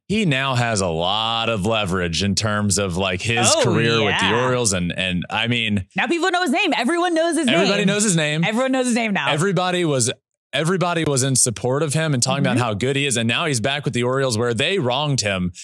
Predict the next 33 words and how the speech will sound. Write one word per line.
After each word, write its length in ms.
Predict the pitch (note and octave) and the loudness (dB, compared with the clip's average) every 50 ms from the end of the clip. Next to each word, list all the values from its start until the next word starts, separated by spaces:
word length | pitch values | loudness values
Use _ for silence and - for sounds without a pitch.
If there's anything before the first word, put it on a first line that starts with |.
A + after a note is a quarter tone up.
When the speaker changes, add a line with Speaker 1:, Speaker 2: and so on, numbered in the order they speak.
| - - _ | -20 -12 _
Speaker 1:
He's 260 | - - C#4+ E4+ C#4+ | -2 0 0 0 2
got 200 | F3 F3 E3 C#3+ | 0 0 0 0
a 20 | |
lot 220 | B2+ B2+ C3 C#3 C3+ | 0 0 0 0 0
of 80 | B2+ | 0
leverage 260 | B2+ B2+ A#2 A#2+ G#2+ G2 | 0 0 0 0 0 0
in 80 | A2+ | 2
his 140 | A2 G#2 - | 2 0 0
corner 260 | - A#2+ A2 G2+ F#2 | 0 0 0 0 2
now. 180 | F#2 F2+ F2 F2 | 0 0 0 0
So, 360 | - - B2 A2+ A2 G2+ F#2+ - - - - _ - | 0 0 2 0 0 -2 -4 -6 -12 -20 -12 _ -4
uh, 360 | G#2+ A2 A2+ A2 A2 A2 - | -2 -2 0 0 -2 -2 -2
good 200 | - E3 E3 - | -2 -4 -4 -4
for 120 | - G#2+ | -4 -6
him. 140 | D#2 D2 - - _ _ _ _ | -6 -6 -10 -14 _ _ _ _
Speaker 2:
Yeah, 160 | - F#3+ - - - _ _ - | -6 -6 -6 -8 -12 _ _ -4
that 140 | E3 F3+ F3 | -4 -2 -2
is 120 | E3+ - | -2 -2
great 200 | - E3+ D3+ D3+ | -2 -4 -4 -4
for 80 | - E3 | -4 -4
him. 200 | F3+ D#3 C#3+ - | -4 -4 -4 -2
All 60 | - A#3 | -2 -2
right, 140 | A3+ G#3 G3+ | 0 0 0
moving 240 | A#3+ C#4 D#4 E4+ E4+ | 0 0 0 0 0
on 120 | E4 D#4+ | 0 0
to 60 | D#4 D4 | 0 0
our 100 | B3+ A#3+ | 0 0
next 240 | A#3+ C4+ C4+ - | 0 -2 -2 -4
statement. 380 | - - F3 - - G3 G3+ - | -4 -4 -4 -4 -4 -4 -4 -4
Sticking 720 | - - - - G4+ G#4+ - C#4+ A3+ G3 G#3 C#4+ F4 - _ _ _ _ _ _ _ _ _ _ _ _ | -4 -4 -2 -2 -4 -2 -2 -2 -2 0 -2 -2 -4 -6 _ _ _ _ _ _ _ _ _ _ _ _
with 320 | - G#3+ G#3+ B3+ B3+ B3 A#3 | -2 0 0 0 0 0 0
the 220 | - F#3 A3 G#3 - | 0 0 0 0 0
Orioles, 800 | F#3+ F3 E3 D#3 D3+ D3 C#3+ D3+ G3+ D4 E4+ - - - - | 0 -2 0 0 -2 -2 -2 -2 -2 -2 0 -2 -2 -2 -6